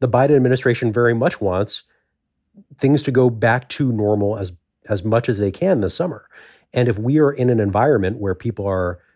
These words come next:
mingling, socializing, wanting to go back into, say, a bar,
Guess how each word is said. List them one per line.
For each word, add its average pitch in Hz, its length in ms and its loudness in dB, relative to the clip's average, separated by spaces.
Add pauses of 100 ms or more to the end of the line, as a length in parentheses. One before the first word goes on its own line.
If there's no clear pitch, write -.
(320)
mingling, 110 560 2
socializing, 104 760 -2
wanting 104 300 0
to 104 60 -2
go 101 160 -2
back 101 300 -4
into, 92 480 -2 (280)
say, 98 560 0 (220)
a 131 60 -2
bar, 131 460 -2